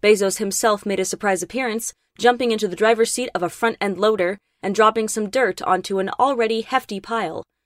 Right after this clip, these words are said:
The optics were clear that Amazon is adding salt to the wound as it moves to take down the country's logistics kings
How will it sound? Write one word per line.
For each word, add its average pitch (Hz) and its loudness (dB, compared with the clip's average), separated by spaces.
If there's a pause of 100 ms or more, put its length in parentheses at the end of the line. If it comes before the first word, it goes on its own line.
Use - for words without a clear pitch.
(240)
The - 0
optics 294 4
were 214 0
clear 160 -2
that 185 0
Amazon 202 0
is 185 -4
adding 233 6
salt 226 -2
to 226 -4
the 196 -2
wound 175 -4 (340)
as 190 -2
it - -8
moves 208 0
to - -8
take 196 -2
down 196 -2
the 180 -4
country's 202 -4
logistics 190 -2
kings 160 -6